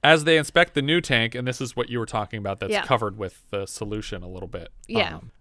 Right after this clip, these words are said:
Speaker 1: because they, they do mention, like, the chemicals that they use, and it's not just salt they have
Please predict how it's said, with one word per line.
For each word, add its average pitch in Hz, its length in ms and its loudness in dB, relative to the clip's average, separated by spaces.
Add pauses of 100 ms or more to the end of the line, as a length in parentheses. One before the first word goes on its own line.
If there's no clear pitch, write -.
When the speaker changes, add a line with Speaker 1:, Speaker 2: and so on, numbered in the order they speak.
Speaker 1:
because 131 260 6
they, 123 260 2
they 123 300 2
do 156 240 0
mention, 120 440 -2
like, 101 220 -6
the 117 80 -6
chemicals 107 400 -4
that 98 100 -6
they 98 100 -4
use, 92 180 -8
and 107 100 -8
it's 104 140 -8
not 139 180 2
just 117 320 0
salt 98 400 -4
they 101 120 -4
have 92 420 -8